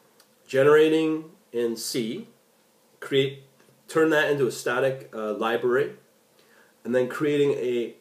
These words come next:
managed C plus plus wrapper that will call that C static, uh, library. That's what I'm looking at doing.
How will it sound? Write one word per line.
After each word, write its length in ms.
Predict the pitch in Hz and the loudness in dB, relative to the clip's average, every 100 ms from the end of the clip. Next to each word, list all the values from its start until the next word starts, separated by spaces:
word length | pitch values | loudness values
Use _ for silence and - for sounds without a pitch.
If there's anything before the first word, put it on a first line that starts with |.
| _ _ _ _ 95 | _ _ _ _ -20
managed 880 | 101 113 131 147 170 185 196 202 196 | -16 -2 2 2 4 4 6 4 2
C 560 | - - 160 160 160 160 | -6 -8 -6 -4 -4 -8
plus 320 | - 151 143 - | -2 0 2 -2
plus 600 | - 143 135 131 - - | -4 0 2 0 -4 -14
wrapper 540 | 107 113 127 135 170 151 | -4 0 0 2 0 0
that 120 | 101 | -2
will 120 | 107 | -6
call 300 | - 117 123 | -2 0 0
that 320 | 113 104 - _ _ _ _ _ _ | 0 -4 -12 _ _ _ _ _ _
C 240 | - 127 | -12 -8
static, 560 | 117 - 101 98 92 - _ _ _ _ _ _ - | -8 -6 -4 -6 -8 -16 _ _ _ _ _ _ -16
uh, 300 | 92 92 87 - _ _ 76 | -14 -12 -14 -18 _ _ -18
library. 720 | 80 80 90 104 90 80 71 - _ _ _ _ _ | -16 -12 -8 -8 -8 -10 -14 -20 _ _ _ _ _
That's 300 | - 135 135 | 0 0 0
what 100 | 151 | -2
I'm 120 | 123 120 | 0 0
looking 260 | 107 104 | -2 -6
at 160 | 98 - | -10 -12
doing. 200 | 71 | -16